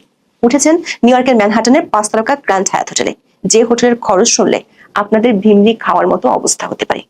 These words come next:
যদিও এবারের সফরের সম্ভাব্য ব্যয় নিয়ে সরকারি কোনো ভাষ্য পাওয়া যায়নি। এমনকি প্রধান উপদেষ্টার সফর সঙ্গীরা যে হোটেলে থাকছেন, সেখানে কতটি কক্ষ নেওয়া হয়েছে এবং কত খরচ হচ্ছে, সেটিও প্রকাশ করা হয়নি। ম্যানহাটনের গ্র্যান্ড হায়াত হোটেলের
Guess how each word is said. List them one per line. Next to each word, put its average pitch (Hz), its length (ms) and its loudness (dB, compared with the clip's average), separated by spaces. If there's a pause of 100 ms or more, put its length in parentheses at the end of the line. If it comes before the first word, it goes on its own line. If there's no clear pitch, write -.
(360)
যদিও 277 200 4 (280)
এবারের 269 300 2
সফরের 277 320 2
সম্ভাব্য 226 260 0 (100)
ব্যয় 202 200 4
নিয়ে 294 180 2
সরকারি 202 300 0
কোনো 202 100 2 (100)
ভাষ্য 185 240 -4 (200)
পাওয়া - 200 0
যায়নি। - 180 -4 (640)
এমনকি 294 400 2
প্রধান 277 240 2
উপদেষ্টার 262 400 0
সফর 240 220 0 (100)
সঙ্গীরা 240 320 2
যে 196 120 2
হোটেলে 196 240 2 (120)
থাকছেন, 202 420 -2 (420)
সেখানে 262 260 0 (120)
কতটি 214 280 -2 (120)
কক্ষ - 180 -6 (140)
নেওয়া 180 200 -2
হয়েছে 294 300 2 (360)
এবং 208 120 2 (140)
কত 196 140 0 (140)
খরচ 185 220 0 (120)
হচ্ছে, 277 300 0 (320)
সেটিও 220 300 2 (120)
প্রকাশ - 300 -4
করা - 160 -4
হয়নি। - 180 -2 (420)
ম্যানহাটনের 277 460 2
গ্র্যান্ড 220 240 0
হায়াত 214 240 2
হোটেলের 214 300 2